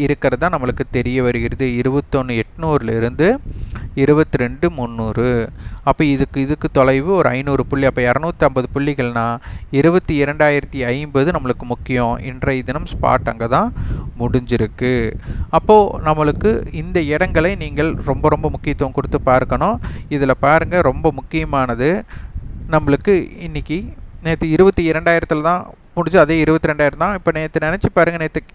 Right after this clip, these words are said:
இறுதியில சந்தை மிகப்பெரிய வீழ்ச்சின்ட்டு புட் ஆப்ஷன்ஸை வர்த்தகம் பண்ணவங்களுக்கு எல்லாமே இன்றைய தினம் ப்ரீவியஸ் க்ளோஸ்ல இருந்து மேலேயே போகல, பெருசா மேல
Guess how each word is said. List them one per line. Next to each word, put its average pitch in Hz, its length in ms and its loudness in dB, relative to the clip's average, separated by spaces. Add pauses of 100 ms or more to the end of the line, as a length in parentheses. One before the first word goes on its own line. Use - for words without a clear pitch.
(160)
இறுதியில 196 420 6
சந்தை 165 240 2 (320)
மிகப்பெரிய 175 420 2
வீழ்ச்சின்ட்டு 170 480 2
புட் 156 220 2
ஆப்ஷன்ஸை 165 400 0
வர்த்தகம் 156 300 2
பண்ணவங்களுக்கு 139 480 -2
எல்லாமே 120 360 2 (840)
இன்றைய 175 340 4
தினம் 165 220 -2 (100)
ப்ரீவியஸ் 196 400 2
க்ளோஸ்ல 156 340 2
இருந்து 156 260 0
மேலேயே 151 380 2
போகல, 127 240 0
பெருசா 139 260 0
மேல 120 140 -2